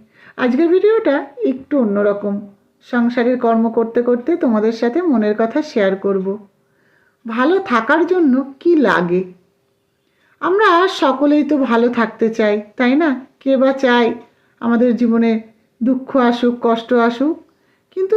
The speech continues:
তবুও কখনো কখনো এসে যায়। তাই বলবো, ভালো থাকার জন্য রাজপ্রাসাদ লাগে না, লাগে শুধু মনের মতো একজন মানুষ, যাকে ঘিরে জীবনের সুখ দুঃখ হাসি কান্না।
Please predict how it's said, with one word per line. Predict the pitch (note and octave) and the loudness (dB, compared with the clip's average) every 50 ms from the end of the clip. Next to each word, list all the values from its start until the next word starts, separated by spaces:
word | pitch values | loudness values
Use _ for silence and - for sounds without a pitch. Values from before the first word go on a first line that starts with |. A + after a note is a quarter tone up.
| G#4 G#4 G4 | 0 0 0
তবুও | D#4+ C#4+ C#4 D4 F4 F4 D#4+ D#4 D#4+ | 0 2 2 4 4 4 4 2 2
কখনো | D#4+ D4 B3 A#3 A#3+ C4 B3+ C4 | 2 2 0 2 2 0 0 0
কখনো | C4 C4 C4 C4 C#4+ C#4 C#4 | 0 0 0 0 2 2 2
এসে | B3+ A3 G#3+ - A#3 A3 | 2 2 0 0 0 0
যায়। | F#3+ G#3 G3 F#3+ G3 G#3 G#3 - - _ _ _ _ _ _ _ _ _ - | 2 2 2 2 0 0 -4 -6 -14 _ _ _ _ _ _ _ _ _ -2
তাই | D#4 D4 D4+ | 0 2 2
বলবো, | C#4 C#4 D4+ D4 D4 C#4 E4 E4+ D#4 D4+ E4+ G#4 - - - _ _ _ _ _ _ _ - | 2 2 2 2 2 2 2 4 4 2 2 0 -4 -8 -16 _ _ _ _ _ _ _ -10
ভালো | A#3+ A#3 B3+ C4+ D4+ E4+ F4+ | -6 -2 0 2 2 2 0
থাকার | F4+ C#4+ C4+ A#3+ B3 C4+ C#4 C#4 C4 | 0 0 -2 0 0 0 0 2 2
জন্য | D4 D4+ D4 D4 D4+ D#4 F4+ A4+ - - - _ _ _ _ | 2 2 4 4 4 2 0 -2 -6 -12 -20 _ _ _ _
রাজপ্রাসাদ | A#3 A3+ A3 G#3 G#3+ G#3+ - - A#3 A#3 A#3 - B3+ A#3+ G#3+ A3 | -2 0 2 2 0 -2 -4 -2 -2 -2 -2 0 -2 0 0 2
লাগে | G#3+ G3+ G3+ F#3+ G3+ G3+ | 2 2 0 0 0 0
না, | G3 G3 G3+ G#3+ - - _ _ _ _ _ _ - | 0 -2 -4 -6 -12 -18 _ _ _ _ _ _ -2
লাগে | A3+ A3+ A3 G#3 G3+ G#3 A3+ C4 | 0 2 2 2 2 2 2 0
শুধু | B3+ D#4+ F#4+ F#4 E4+ E4 F4+ G4+ - - - _ - | 2 2 2 2 2 2 0 -2 -4 -10 -20 _ -4
মনের | A3 A3+ A#3 A3+ A#3 A#3 A#3+ A#3+ | -2 0 0 2 2 2 2 2
মতো | A#3 A#3+ A#3+ A#3+ B3 | 2 2 0 2 2
একজন | A#3 A3 G#3 G#3+ G3+ A#3 A#3 A#3 | 0 2 0 0 0 0 0 2
মানুষ, | A3+ G#3+ G3 G3 G3 F#3+ G3 G3+ - - - _ _ _ _ _ _ _ _ - | 2 2 2 2 0 0 -2 -4 -6 -12 -18 _ _ _ _ _ _ _ _ -6
যাকে | G#3+ B3+ A#3+ B3 B3 C#4+ D4 | -2 0 0 2 2 2 0
ঘিরে | B3+ A3 B3+ C#4 C#4 D4 C#4+ | 2 2 2 2 4 4 2
জীবনের | A#3 C4+ C4 C4+ C4+ C4+ C4+ C#4+ D4+ D4+ | 2 2 2 4 4 4 4 2 2 0
সুখ | D4 - - C4 C4+ A#3+ | -2 -2 -2 0 0 0
দুঃখ | A#3+ A3 C4 C4+ C4+ - - C#4+ | 0 0 0 -2 -4 -2 -2 -2
হাসি | C4+ A3+ A3+ A#3 A#3 - B3+ | 0 0 0 -2 -2 -2 -4
কান্না। | B3 - A#3 A3 G#3+ G#3+ G#3+ G#3+ G#3+ G#3 | -2 0 0 0 2 2 2 0 0 -2